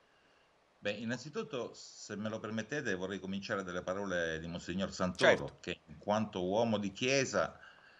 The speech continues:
Speaker 1: non dovrebbe ba-, barcamenarsi un giorno verso il lavoro e un giorno verso la salute, dovrebbe sapere qual è la priori-, la priorità. Eh, la priorità è sicuramente la salute, la priorità è,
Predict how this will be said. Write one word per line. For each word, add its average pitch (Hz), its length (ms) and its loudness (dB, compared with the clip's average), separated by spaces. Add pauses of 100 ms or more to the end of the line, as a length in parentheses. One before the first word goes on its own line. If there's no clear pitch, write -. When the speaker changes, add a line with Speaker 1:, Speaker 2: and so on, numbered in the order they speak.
(200)
Speaker 1:
non 104 200 0
dovrebbe 104 480 2
ba-, 90 240 -2
barcamenarsi 92 1300 -4 (100)
un 90 160 -4
giorno 90 440 0
verso 90 240 -2
il 90 80 -2
lavoro 90 360 2
e - 20 -4
un 82 100 -6
giorno 87 300 0
verso 85 400 -2
la 80 80 2
salute, 82 540 0
dovrebbe 87 480 2
sapere 82 680 -2 (1300)
qual 95 200 2
è 104 100 2
la 90 140 2
priori-, 87 440 -4 (220)
la 92 180 0
priorità. 82 720 -4 (240)
Eh, 78 200 -6
la 71 120 -8
priorità 80 600 -2
è 78 100 -10
sicuramente 85 520 -4
la 80 100 0
salute, 90 400 -2
la 80 140 2
priorità 85 760 0 (160)
è, 85 480 -2